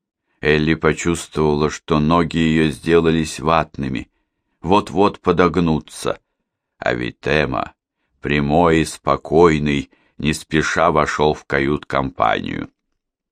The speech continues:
Элли силилась понять, видел он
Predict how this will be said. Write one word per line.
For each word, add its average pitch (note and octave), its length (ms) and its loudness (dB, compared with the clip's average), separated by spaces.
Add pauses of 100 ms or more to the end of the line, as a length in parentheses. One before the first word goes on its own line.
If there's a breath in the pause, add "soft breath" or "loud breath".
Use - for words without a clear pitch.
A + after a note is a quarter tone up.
(380)
Элли G#2 440 4
силилась G2 640 0
понять, E2+ 640 -2 (380)
видел A2 640 0
он C#2 280 -4